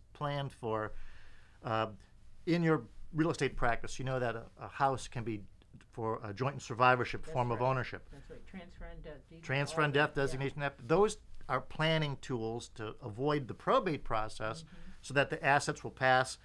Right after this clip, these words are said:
Speaker 1: according to that designated
Speaker 2: And there's a
Speaker 1: survivor.
Speaker 2: tax advantage for that.
Speaker 1: Yeah.
Speaker 2: Huge.
Speaker 1: But the will catches everything else that hasn't been planned for in advance. It's the safety net so that,
Speaker 2: Okay.
Speaker 1: uh,
Speaker 2: So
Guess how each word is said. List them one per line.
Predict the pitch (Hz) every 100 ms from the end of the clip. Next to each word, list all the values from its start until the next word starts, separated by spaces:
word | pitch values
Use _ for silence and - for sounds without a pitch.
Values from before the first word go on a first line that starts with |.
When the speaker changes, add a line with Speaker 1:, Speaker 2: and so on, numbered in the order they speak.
| -
Speaker 1:
according | - - 143 127
to | 127
that | 120 135 - -
designated | 127 120 113 123 110 - - - - - -
Speaker 2:
And | 180
there's |
a |
Speaker 1:
survivor. | 185 113 135 143 131 110 113
Speaker 2:
tax | 185
advantage | 139 160 143 131 117 -
for | 139
that. | 123 117 - -
Speaker 1:
Yeah. | 127 131 -
Speaker 2:
Huge. | 247 208 101 - 120
Speaker 1:
But | 135 -
the | 131
will | 139 196 269 220 196
catches | - 165 165 147
everything | 165 190 208 202
else | 180 175
that | 147 - -
hasn't | 165 175 160 151
been | 139 123 - - -
planned | - 139 127
for | - 117 127
in | 110
advance. | 110 110 92 101 -
It's | 117
the | - 120
safety | - 127 - 107
net | 104 - - - - - - -
so | - 110
that, | - -
Speaker 2:
Okay. | - - - - - - -
Speaker 1:
uh, | 98 98
Speaker 2:
So | - 208